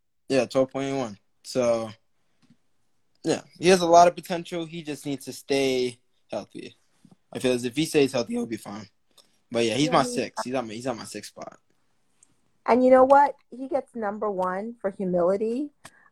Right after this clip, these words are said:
Speaker 2: Um, grace from me. He, he gets
Speaker 1: Mm-hmm.
Speaker 2: number one.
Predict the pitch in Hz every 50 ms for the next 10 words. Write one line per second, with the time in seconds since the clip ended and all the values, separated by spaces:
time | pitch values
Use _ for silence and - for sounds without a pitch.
0 | _ - 190 190 180 170 175 175 175 170 - 185 175 180 185 202 247 285 - _
1 | _ _ _ _ _ _ _ _ _ _ _ - 196 185 185 185 185 190 196 214
2 | 247 277 294 277 254 240 226 - 214 202 190 185 - - 190 208 214 202 - 214
3 | 196 185 - 208 214 185 180 175 175 165 165 160 147 151 151 139 139 156 156